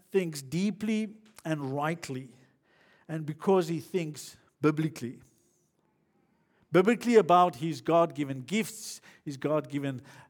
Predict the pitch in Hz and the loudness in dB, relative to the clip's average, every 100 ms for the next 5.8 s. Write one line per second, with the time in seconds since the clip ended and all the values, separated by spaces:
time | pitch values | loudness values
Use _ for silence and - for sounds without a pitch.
0 | - 208 220 214 202 196 180 113 180 208 | -6 4 6 6 4 0 -2 4 6 8
1 | 208 202 185 175 - - - - - 135 | 6 2 -2 -4 -8 -12 -20 -20 -14 -12
2 | - 202 208 214 208 190 139 180 202 202 | -4 4 6 8 6 2 2 4 4 4
3 | 190 160 - - _ _ - 220 226 208 | 2 -2 -10 -20 _ _ 4 6 6 4
4 | 165 202 196 196 175 185 180 - 175 160 | 4 2 2 2 4 4 2 0 0 2
5 | 156 151 147 - 147 - - - | 2 4 2 -2 -16 -16 -18 -20